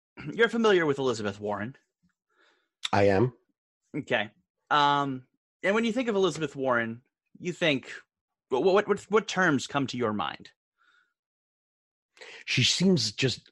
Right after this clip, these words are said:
Speaker 2: old as fuck. <laughs> She, like, um, I, I look at her and I think of, like, every sophisticated granny I've ever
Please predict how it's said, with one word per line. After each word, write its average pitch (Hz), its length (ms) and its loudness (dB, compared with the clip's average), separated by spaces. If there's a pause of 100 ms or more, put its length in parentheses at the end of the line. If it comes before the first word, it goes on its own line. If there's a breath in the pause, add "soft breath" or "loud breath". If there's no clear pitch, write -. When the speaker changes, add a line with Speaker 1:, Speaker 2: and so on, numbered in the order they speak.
Speaker 2:
old 104 360 4
as 76 100 -8
fuck. - 680 -10 (120)
<laughs> - 240 2
She, - 300 0
like, 147 380 2 (880 loud breath)
um, 110 680 4 (340)
I, 101 160 0
I 123 140 4
look 127 240 4
at 113 80 4
her 104 100 8
and 98 100 4
I 98 80 4
think 95 200 0
of, 85 220 0
like, 90 300 0 (400)
every 90 1000 0 (220)
sophisticated 95 1300 0
granny 87 680 -2
I've 90 180 -4
ever 85 460 -4